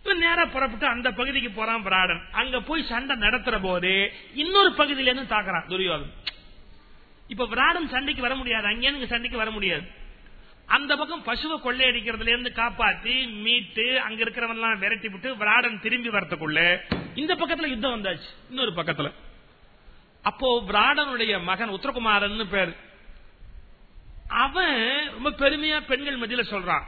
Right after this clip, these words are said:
"ம், நான் போய் எல்லாரையும் ஜெயிச்சிருவேன், எனக்கு இது ஒரு பெரிய விஷயமே இல்ல." பசங்களுக்கு இது உதால் விடுறதுன்னு பேரு, சும்மாவும் சொல்லிட்டு திரிவேன், "நான் என்ன வேணாலும் செய்வேன், ஆனா எனக்கு ஒண்ணே ஒண்ணுதான், என்னன்னா எனக்கு தேர் ஓட்டுறதுக்கு ஒரு ஆள் இல்லை"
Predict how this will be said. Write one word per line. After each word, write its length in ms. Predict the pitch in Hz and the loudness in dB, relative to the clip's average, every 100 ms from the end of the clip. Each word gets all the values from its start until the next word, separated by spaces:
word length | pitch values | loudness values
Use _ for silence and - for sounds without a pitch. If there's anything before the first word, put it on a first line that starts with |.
| - | -6
"ம், 420 | 165 185 175 143 123 107 101 | -6 -6 -4 -6 -8 -14 -10
நான் 280 | 127 214 240 | -2 -2 0
போய் 340 | 269 269 254 | 0 0 0
எல்லாரையும் 400 | 226 208 220 202 | 0 0 0 0
ஜெயிச்சிருவேன், 580 | 185 190 170 143 143 202 - - - - - - | -2 -2 -4 -4 -2 -2 -4 -12 -16 -18 -20 -10
எனக்கு 220 | 151 196 | -6 -2
இது 80 | 202 | -2
ஒரு 40 | |
பெரிய 240 | 180 208 240 | -2 -2 0
விஷயமே 440 | 196 226 226 233 | -2 -2 0 2
இல்ல." 180 | 214 185 - - - 226 240 247 196 | 2 0 -4 -10 -14 -12 -10 -8 -6
பசங்களுக்கு 440 | 247 285 269 214 | -4 -2 -4 -2
இது 280 | 214 208 208 | -4 -4 0
உதால் 220 | 262 254 | 2 2
விடுறதுன்னு 360 | 220 214 220 185 | 0 -2 -2 -2
பேரு, 200 | 190 160 | -2 -2
சும்மாவும் 380 | 247 254 247 | -2 0 2
சொல்லிட்டு 400 | 214 214 190 165 | 0 -2 -4 -2
திரிவேன், 240 | 170 147 - - - - - | -2 -2 -4 -12 -18 -12 2
"நான் 120 | 196 | 4
என்ன 220 | 202 214 | 4 2
வேணாலும் 240 | 208 208 196 | 0 0 -2
செய்வேன், 380 | 175 175 214 - - - - - | -2 -2 -2 -4 -12 -18 -14 -2
ஆனா 180 | 233 277 | 4 6
எனக்கு 380 | 220 208 185 | 6 2 -2
ஒண்ணே 180 | 240 285 | 0 0
ஒண்ணுதான், 400 | 277 233 220 196 | 0 -2 0 2
என்னன்னா 300 | 185 190 175 | 2 0 -2
எனக்கு 280 | - 220 214 | -2 -2 0
தேர் 280 | 294 370 370 | 6 6 8
ஓட்டுறதுக்கு 400 | 320 254 294 294 | 4 4 -4 0
ஒரு 60 | |
ஆள் 160 | 220 226 | 2 2
இல்லை" 280 | 190 156 | 0 0